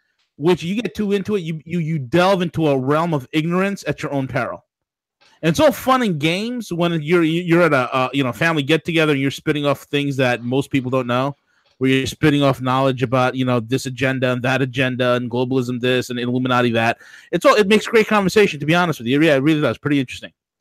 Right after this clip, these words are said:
But when you have your money riding on it, when you have other people's money riding on it, that's a dilemma. That's a problem.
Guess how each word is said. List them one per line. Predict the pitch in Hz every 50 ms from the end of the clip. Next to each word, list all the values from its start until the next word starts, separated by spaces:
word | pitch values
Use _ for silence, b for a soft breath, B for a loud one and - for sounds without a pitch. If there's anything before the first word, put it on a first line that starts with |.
| _ _ _ _ _ _ _ _ -
But | 143 170 170
when | 170 190 202
you | 208 208
have | 226 220 214 175 160
your | 147 147 156 180 226 254 269 285 285
money | 233 185 175 170 160 147 123 104 90 80 - _ _
riding | 135 135 135 143 151 151 160 170 160 151 139 120
on | 104 85 82
it, | 73 67 - - - - - _ _ _ _ _ _ _ _ _ _ _ -
when | 143 165
you | 180 180 196
have | 196 190 190 -
other | 208 226 247 269 294 247
people's | - 202 196 165 165 170 156
money | 156 156 156 160 151 143 139 135 127 120 - _ -
riding | 160 151 143 139 143 139 139 139 143 147 143 131 123
on | 110 104 104
it, | 98 95 - - - - _ _ _ _ _ _ _ _ _ -
that's | 139 135 131 180 220 247 -
a | 226
dilemma. | 170 175 165 151 156 180 180 127 - - _ _ _ _ _
That's | - 131 131 143 185 226 254 - -
a | 208
problem. | 139 151 143 180 180 190 185 147 117 - -